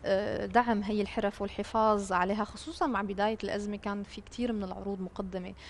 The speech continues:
للحرف السوري إنه ياخد حرفته ويطلع لبرا، لكن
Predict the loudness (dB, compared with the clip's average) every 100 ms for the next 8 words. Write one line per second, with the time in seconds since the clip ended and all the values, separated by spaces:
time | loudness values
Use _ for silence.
0 | -12 2 2 2 0 0 -2 -6 -4 -4
1 | -2 -4 -4 -2 -2 -4 -4 -4 -4 -6
2 | -4 2 2 2 2 2 2 0 -4 -6